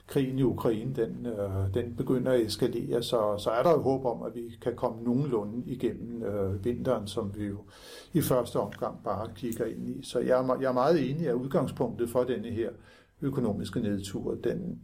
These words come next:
det, det, det er faktisk godt, som du siger. Fortsat rekordbeskæftigelse, blandt andet herhjemme. Rekordlav ledighed i euroområdet. Selvfølgelig husholdninger, der bliver klemt på,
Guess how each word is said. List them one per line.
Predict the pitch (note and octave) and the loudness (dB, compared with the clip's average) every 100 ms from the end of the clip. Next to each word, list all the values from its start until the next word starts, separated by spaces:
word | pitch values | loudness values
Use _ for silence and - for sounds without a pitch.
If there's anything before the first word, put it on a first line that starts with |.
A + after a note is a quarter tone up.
| - | 4
det, | A#2+ A#2 | 4 4
det, | C#3 C3 | 0 2
det | D3 | 2
er | |
faktisk | C#3 G2+ - - - | 2 0 -2 -6 0
godt, | F#2+ F#2+ | -2 -2
som | - G#2 | -8 -8
du | - | -8
siger. | - B2+ - A#2+ A#2+ A#2 | -10 -8 -6 -4 -6 -4
Fortsat | - C3 C3+ B2+ A2+ - | 2 2 4 2 2 -6
rekordbeskæftigelse, | - B2+ B2 B2 A#2+ - A2+ - B2+ A2 G#2+ A#2 | -2 2 2 2 -4 2 0 0 -4 -4 -4 -4
blandt | B2 G#2 | -2 2
andet | A2 G#2+ A#2+ | 2 2 2
herhjemme. | A2 G#2 G#2 A2+ C3 - - - - | 2 2 -2 -2 -6 -10 -18 -18 -6
Rekordlav | A#2 - B2+ C3 B2 G2 F2 A#2+ | -4 2 2 2 0 0 -4 0
ledighed | A#2 E3 B2+ A2+ | 4 4 4 2
i | - A2+ G#2 - | 0 -4 -4 -2
euroområdet. | C3 D3 C#3+ C#3+ A#2 - A2 A#2 | 0 0 2 2 2 -2 0 0
Selvfølgelig | A#2 A#2 D#3 D3+ | 0 0 2 4
husholdninger, | A#2 B2+ - C3 A#2 G#2+ G#2 G#2 | 2 2 4 2 2 -6 -6 -4
der | A2+ | -4
bliver | A2 A2+ A2+ | -2 -2 0
klemt | B2 F#2 - | -2 -2 -10
på, | - G#2+ G2+ | -4 -2 -2